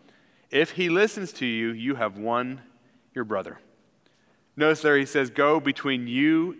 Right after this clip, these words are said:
and him," what's the word? "Alone." Why is that? Because you need to prevent embarrassment. You're not, your goal is not to,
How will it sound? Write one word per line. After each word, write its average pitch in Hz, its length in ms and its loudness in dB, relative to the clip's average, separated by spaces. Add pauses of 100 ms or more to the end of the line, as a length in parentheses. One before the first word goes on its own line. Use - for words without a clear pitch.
and 131 160 -6
him," 127 500 -4 (720)
what's 123 200 -4
the 127 80 -6
word? 131 280 -2 (1080)
"Alone." 110 440 -6 (800)
Why 127 180 4
is 143 180 4
that? 147 200 2
Because 135 320 0
you 139 40 -8
need 139 260 -2
to 135 140 -4 (300)
prevent 151 440 0
embarrassment. 143 680 -4 (180)
You're 139 100 -4
not, 156 260 2
your 147 120 0
goal 160 320 4
is 139 120 0
not 143 220 0
to, 120 220 -2